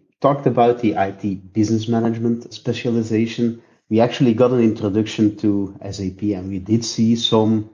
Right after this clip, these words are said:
companies that were using software that was built by actually someone who graduated the year before. And it was really nice to see that they got improvements in their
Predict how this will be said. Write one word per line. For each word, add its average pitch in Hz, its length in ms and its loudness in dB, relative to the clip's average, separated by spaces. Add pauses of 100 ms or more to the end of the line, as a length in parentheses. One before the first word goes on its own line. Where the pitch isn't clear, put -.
(300)
companies 110 540 2
that 101 300 0
were 98 200 0
using 95 600 0
software 104 500 -2
that 98 220 -4
was 98 160 -6
built 113 460 -2 (240)
by 101 460 0 (260)
actually 107 600 2 (400)
someone 104 440 2
who 101 160 -2
graduated 120 880 2 (100)
the 95 140 -6
year 104 200 2
before. 120 600 -2 (180)
And 104 460 0
it - 140 -12
was 98 180 0
really 123 260 4
nice 107 280 0
to 104 120 -2
see 117 220 0
that 104 240 0
they 92 180 2
got 95 560 -4 (300)
improvements 131 720 2
in 110 200 4
their 101 320 2